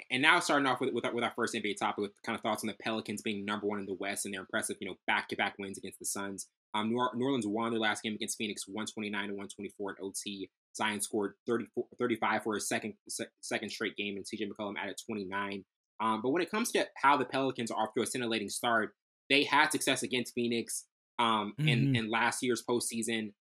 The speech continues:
Speaker 1: Obviously, this year with Zion back healthy, like, he, he looks to be in just complete rare form. What are your thoughts on, on this team being number one in, in the West and just also look like where they kinda rank in the hierarchy of, of, like, legitimate contenders in the Western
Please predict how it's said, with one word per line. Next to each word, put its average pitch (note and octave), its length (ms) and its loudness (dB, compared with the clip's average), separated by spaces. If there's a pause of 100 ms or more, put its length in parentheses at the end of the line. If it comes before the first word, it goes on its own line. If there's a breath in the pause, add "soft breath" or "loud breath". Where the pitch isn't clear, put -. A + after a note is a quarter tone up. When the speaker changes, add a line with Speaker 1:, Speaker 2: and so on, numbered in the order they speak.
(220)
Speaker 1:
Obviously, C3+ 380 4
this B2+ 260 0
year B2 120 4
with A2 120 0
Zion A2 360 2
back G#2+ 280 2
healthy, A2+ 380 -2
like, F#2+ 160 -2
he, A#2+ 220 -6
he B2+ 60 -4
looks - 320 -2 (100)
to - 80 -4
be A#2 260 -4
in A2+ 100 -4
just - 260 -4
complete A#2+ 500 -2 (260)
rare A#2 260 4
form. A2+ 560 0 (400)
What D3+ 160 6
are A3 40 4
your F#3 160 6
thoughts C#3+ 280 4
on, A#2+ 160 -2
on A#2+ 140 2
this C3+ 180 4
team C3+ 220 0
being A#2 160 2
number A#2+ 220 0
one A2+ 240 2
in, A#2 100 -4
in A2+ 100 -4
the A2+ 80 0
West A2 440 2
and A2 80 -6
just A#2 200 0
also A#2+ 220 -2
look A2+ 140 -6
like A2 180 2 (440)
where C3 120 2
they C3 80 4
kinda B2 240 4
rank A2 320 0 (140)
in A2 100 -2
the G#2+ 60 0
hierarchy A2 680 2
of, G2+ 200 -4 (100)
of, G#2+ 140 -6
like, G#2 180 0 (540)
legitimate B2 580 2
contenders A2 480 -2
in A2 60 -6
the - 20 -4
Western F#2 180 -8